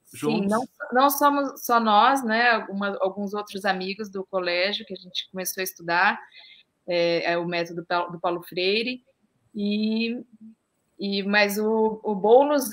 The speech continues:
Speaker 1: assim, com dezesseis anos eu já era atriz e o Boulos já era o Boulos, <laughs> assim, porque ele já era
Speaker 2: <laughs>
Speaker 1: completamente, já me chamava de companheira,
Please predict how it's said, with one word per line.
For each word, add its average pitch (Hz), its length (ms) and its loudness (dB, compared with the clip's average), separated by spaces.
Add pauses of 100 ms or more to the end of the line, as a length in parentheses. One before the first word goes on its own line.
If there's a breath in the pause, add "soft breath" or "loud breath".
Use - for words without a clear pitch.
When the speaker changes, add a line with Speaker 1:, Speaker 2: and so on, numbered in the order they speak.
(120)
Speaker 1:
assim, 226 340 2 (760)
com 247 160 0
dezesseis 262 560 4
anos 269 300 2
eu 247 160 6
já 233 200 6
era 240 220 6
atriz 240 420 -2
e 262 60 -4
o 240 40 -4
Boulos 240 360 2
já 247 140 4
era 226 180 4
o 233 60 -4
Boulos, 233 500 -2
<laughs> - 0 -
assim, 214 260 -8
porque - 220 -6
ele 214 240 0
já 233 80 0
era 240 320 4
Speaker 2:
<laughs> - 80 -8
Speaker 1:
completamente, 254 640 4
já 233 80 -6
me 220 80 -8
chamava 226 320 -4
de 226 160 -10
companheira, 220 840 0